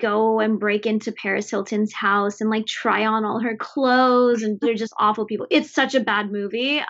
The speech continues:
I don't know how I sat through it. I don't remember what it's called, so if somebody else does, they should let us know, 'cause I probably will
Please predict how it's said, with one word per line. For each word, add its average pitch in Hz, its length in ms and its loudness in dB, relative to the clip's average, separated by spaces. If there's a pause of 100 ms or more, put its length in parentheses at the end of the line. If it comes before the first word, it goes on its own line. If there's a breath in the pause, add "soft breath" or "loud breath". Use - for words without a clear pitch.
(100)
I 233 120 0
don't 233 200 -4
know 226 120 -6
how 208 160 -6
I 196 100 -6
sat 190 360 -10
through 233 260 -4
it. 247 60 -6
I - 100 -6
don't 208 120 -4
remember 208 240 -4
what 196 140 -6
it's 185 120 -10
called, - 400 -8
so 196 100 -4
if 196 80 -10
somebody 202 260 0
else 196 240 -2
does, 202 220 -2
they 190 100 -2
should - 180 -8
let 196 160 -4
us - 180 -8
know, 117 160 -4
'cause - 140 -10
I 156 80 -4
probably 185 300 -2
will 226 120 0